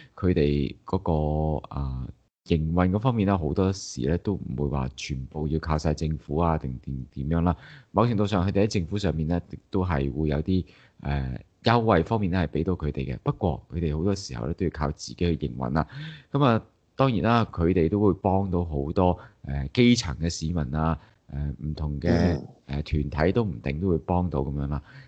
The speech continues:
Speaker 1: 噉冇辦法啦，呢個時候呢，疫情底下啦，呢十九問題底下呢，誒，基層呢嘅需求呢，亦都會大增嘛，係咪？
Speaker 2: 冇錯。
Speaker 1: 嚇，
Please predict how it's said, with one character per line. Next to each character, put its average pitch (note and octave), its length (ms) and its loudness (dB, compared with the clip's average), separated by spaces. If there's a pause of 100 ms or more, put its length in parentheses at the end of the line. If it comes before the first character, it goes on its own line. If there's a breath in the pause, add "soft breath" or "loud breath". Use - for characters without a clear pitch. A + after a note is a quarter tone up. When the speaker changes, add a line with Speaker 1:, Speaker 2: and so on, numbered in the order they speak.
(120)
Speaker 1:
噉 D#3 240 -2
冇 G2 120 2
辦 G2+ 140 4
法 G#2+ 100 4
啦， G2 220 4
呢 B2+ 260 0
個 G#2+ 140 2
時 C#2 180 -6
候 D#2 140 0
呢， F#2+ 80 2
疫 F#2+ 160 -6 (140)
情 C2+ 340 -6
底 B1+ 180 -2
下 F2+ 160 2
啦， E2+ 200 0 (120)
呢 E2 80 -4
十 - 140 -6 (100)
九 D2+ 80 -2
問 D#2+ 140 -2
題 C2 140 -6
底 C2 60 -4
下 D2 140 -2
呢， E2+ 120 0 (420 loud breath)
誒， C2 100 -10 (500)
基 C#3+ 240 6
層 A#2 180 -2
呢 F#2+ 200 0
嘅 F2+ 80 -6
需 A2 220 2
求 C2 160 -4
呢， D#2+ 160 0
亦 - 80 -8 (120)
都 G2+ 100 2
會 F2+ 120 4
大 B1 220 -4
增 E2+ 220 -4
嘛， D2+ 200 -2
係 C#2+ 40 -2
咪？ E2+ 240 0 (200)
Speaker 2:
冇 G#2+ 120 0
錯。 G2 280 4 (360)
Speaker 1:
嚇， D#2+ 200 -6